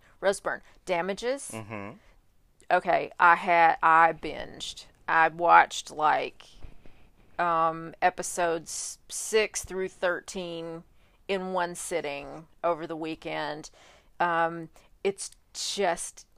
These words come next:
Speaker 1: more delightfully twisty than I remembered, and such, just such strong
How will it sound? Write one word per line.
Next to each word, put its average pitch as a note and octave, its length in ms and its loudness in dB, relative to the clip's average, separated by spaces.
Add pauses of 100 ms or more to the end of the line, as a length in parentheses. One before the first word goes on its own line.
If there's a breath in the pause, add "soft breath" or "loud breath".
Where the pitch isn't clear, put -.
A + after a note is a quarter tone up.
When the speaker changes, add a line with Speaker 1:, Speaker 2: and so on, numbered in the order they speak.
(140)
Speaker 1:
more G#3+ 480 4
delightfully F3+ 760 -2
twisty E3+ 640 -6
than D#3 180 -4
I C#3 100 -2
remembered, D3+ 800 -10 (220)
and D#3+ 520 -6 (200)
such, - 960 -2 (1040)
just - 520 -6
such - 420 -2
strong F#3+ 720 0